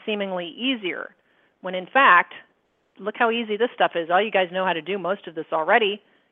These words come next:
You just have to make yourself do it. So point number four on our plan, follow up on one hundred percent of your existing leads. This is a big black hole for some of you guys that claim that you don't have enough leads. And then as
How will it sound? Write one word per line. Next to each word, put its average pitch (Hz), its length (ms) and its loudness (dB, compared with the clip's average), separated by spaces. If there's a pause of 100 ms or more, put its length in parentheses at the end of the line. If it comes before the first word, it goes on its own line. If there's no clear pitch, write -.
(100)
You 175 60 -20
just - 120 -16
have 165 120 -6
to 170 60 -16
make 156 220 -12
yourself 156 320 -8 (160)
do 233 180 4
it. - 160 -4 (800)
So 214 360 6 (260)
point 349 160 2
number 392 180 2 (140)
four 190 440 2 (380)
on 190 160 -2
our 175 140 2
plan, 185 460 -6 (720)
follow 302 280 8
up 277 300 6
on 190 420 0 (200)
one 202 280 -2
hundred 269 300 0
percent 233 460 0 (260)
of 180 120 -8
your 180 140 -6
existing 190 760 -6
leads. 175 540 -12 (520)
This 262 160 -2
is 311 160 0
a 269 60 10
big 220 300 0
black 208 260 8
hole 202 240 2
for 170 160 -8
some 165 180 -10
of 156 120 -10
you 160 80 -14
guys 165 400 0
that - 140 -4
claim 185 300 -6
that 175 140 -8
you 180 80 -10
don't 175 160 -6
have 170 160 -6
enough 160 240 -8
leads. 214 320 -4 (480)
And 226 120 -4
then 240 160 2
as 214 160 -2